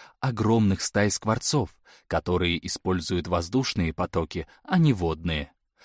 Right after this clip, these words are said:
Равно как и всех рыб от анчоусов до данио,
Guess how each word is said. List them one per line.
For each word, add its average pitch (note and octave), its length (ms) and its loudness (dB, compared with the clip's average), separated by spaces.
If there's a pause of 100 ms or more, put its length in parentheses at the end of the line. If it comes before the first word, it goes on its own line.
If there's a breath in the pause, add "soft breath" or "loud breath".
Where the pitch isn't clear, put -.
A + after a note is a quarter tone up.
(120)
Равно C#3 360 2
как - 200 -2
и A#2 40 0
всех - 380 -2
рыб G2+ 300 0 (160 loud breath)
от - 160 -4
анчоусов F#2+ 760 0 (140)
до F2+ 200 0
данио, E2+ 580 2